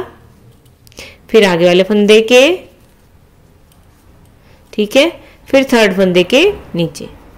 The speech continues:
अब इसको अच्छे से खींचेंगे। अब इन पांचों फंदों का हमने एक फंदा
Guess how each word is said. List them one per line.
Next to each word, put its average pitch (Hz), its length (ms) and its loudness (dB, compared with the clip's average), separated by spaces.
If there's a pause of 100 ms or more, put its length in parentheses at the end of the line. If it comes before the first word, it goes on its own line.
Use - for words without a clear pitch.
(1900)
अब 185 120 -4
इसको 190 180 0
अच्छे 214 240 -2
से 233 140 0
खींचेंगे। 196 840 0 (280)
अब 247 280 0
इन 262 160 2
पांचों 208 440 0
फंदों 185 400 0
का 185 160 -4
हमने 175 440 -2
एक 180 340 -2
फंदा 170 580 -6